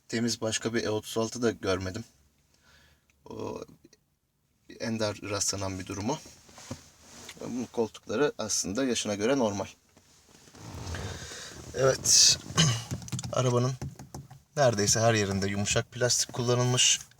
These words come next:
E kırk altı malzeme kalitesi anlamında bir doruk noktası. E otuz altıdan çok daha önde, en azından montajı vesairesi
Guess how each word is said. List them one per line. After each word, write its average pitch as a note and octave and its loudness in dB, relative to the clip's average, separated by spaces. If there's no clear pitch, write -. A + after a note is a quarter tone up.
E C3 4
kırk - 0
altı C3 6
malzeme C3 4
kalitesi B2+ 2
anlamında G#2+ 4
bir B2 -10
doruk A#2 2
noktası. - 2
E B2 -4
otuz - 0
altıdan A#2+ 2
çok - -4
daha A2+ 2
önde, G2+ 2
en A2+ 2
azından A2+ 4
montajı G#2+ 2
vesairesi G2+ 4